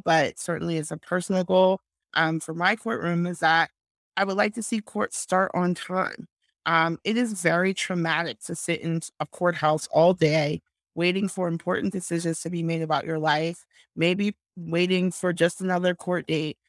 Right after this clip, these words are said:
Um, and when we respect, when we say,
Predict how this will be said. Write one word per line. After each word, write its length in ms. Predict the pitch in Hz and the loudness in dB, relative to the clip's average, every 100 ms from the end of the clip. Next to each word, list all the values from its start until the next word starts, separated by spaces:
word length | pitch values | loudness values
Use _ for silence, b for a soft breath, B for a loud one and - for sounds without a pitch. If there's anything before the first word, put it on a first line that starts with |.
| _ - | _ 0
Um, 260 | 165 160 165 | 2 2 0
and 200 | 165 170 | -2 -2
when 120 | 165 | -2
we 100 | 175 | -2
respect, 580 | 202 196 - - 160 170 - | -4 -6 -8 -2 -2 -2 -6
when 220 | 180 175 | -6 -4
we 200 | 170 170 _ _ _ _ _ | -4 -8 _ _ _ _ _
say, 580 | - 247 247 175 180 | 0 2 2 0 -4